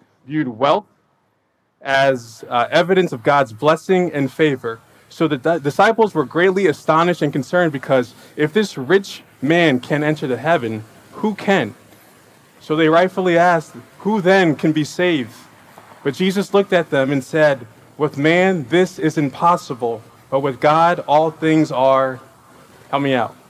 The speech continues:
"possible." Then Peter, in verse twenty-seven,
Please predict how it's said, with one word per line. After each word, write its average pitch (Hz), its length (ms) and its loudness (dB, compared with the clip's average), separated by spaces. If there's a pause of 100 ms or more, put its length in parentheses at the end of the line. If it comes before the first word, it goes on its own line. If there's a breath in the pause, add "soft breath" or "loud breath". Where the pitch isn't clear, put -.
(840)
"possible." 113 640 -4 (480 loud breath)
Then 147 160 -2
Peter, 190 340 2
in 139 140 2
verse 156 180 2
twenty-seven, 147 840 0